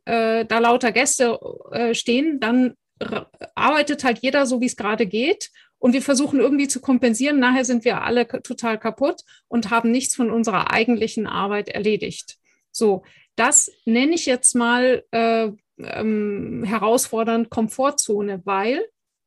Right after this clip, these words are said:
etwas daran zu ändern, würde bedeuten, dass wir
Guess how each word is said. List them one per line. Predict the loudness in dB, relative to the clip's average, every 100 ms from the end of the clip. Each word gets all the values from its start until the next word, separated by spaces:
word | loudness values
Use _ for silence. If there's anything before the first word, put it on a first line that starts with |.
| _ _ _ _ _ _ _ _ 0
etwas | 0 0 -4 -2
daran | -2 0 0 0
zu | -4
ändern, | -4 -2 0 2 2 0 -2 -2
würde | -2 -2
bedeuten, | -4 -2 2 2 0 -2 -2
dass | -2 -4 -6
wir | -4 -2 -2 -4